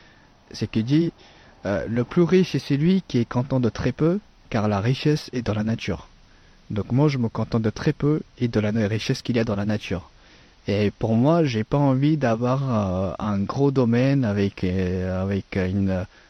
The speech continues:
un revenu, euh, énorme. C'est pas ça. C'est juste, je veux transmettre mon savoir, ma passion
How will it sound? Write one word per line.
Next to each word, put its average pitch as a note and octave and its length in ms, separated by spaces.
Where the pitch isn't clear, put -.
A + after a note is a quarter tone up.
un F#2 100
revenu, A#2+ 680
euh, F#2 400
énorme. A2+ 420
C'est - 160
pas B2+ 140
ça. - 240
C'est B2 180
juste, G3 320
je C#3 100
veux C#3 140
transmettre - 840
mon G#2 160
savoir, A2+ 500
ma A2 120
passion B2 600